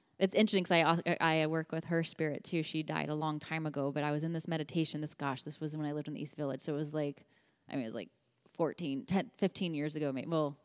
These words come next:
fourteen years ago. And, um, and I was in this meditation, and I knew she was not well. She, she had colon cancer, and, and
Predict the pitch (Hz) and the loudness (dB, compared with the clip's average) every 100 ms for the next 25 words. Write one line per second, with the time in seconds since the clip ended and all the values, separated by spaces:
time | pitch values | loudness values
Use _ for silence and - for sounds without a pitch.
0 | - 156 - 143 135 127 123 120 - - | -6 -4 -4 -4 -4 -4 -6 -6 -12 -20
1 | - _ - 180 165 165 165 160 151 147 | -20 _ 0 2 4 2 2 2 2 0
2 | 147 156 _ _ - _ _ - 190 202 | -6 -10 _ _ -20 _ _ 2 4 6
3 | 220 233 214 214 240 247 196 165 175 202 | 4 6 4 6 6 6 2 0 -2 -6
4 | _ _ _ _ - 175 175 196 - 170 | _ _ _ _ -6 0 4 4 4 4
5 | 165 170 170 - 170 156 143 160 170 _ | 4 2 -2 0 2 2 2 -2 -6 _
6 | - - - 147 - - - 156 147 - | -20 -10 -4 -4 -4 -10 -6 -4 -4 -8
7 | - - 165 151 - 87 - 147 160 160 | -10 -4 -4 -4 -6 -8 -6 -4 -4 -2
8 | 160 156 156 - _ _ - 175 165 165 | -2 0 -2 -8 _ _ -2 0 0 -2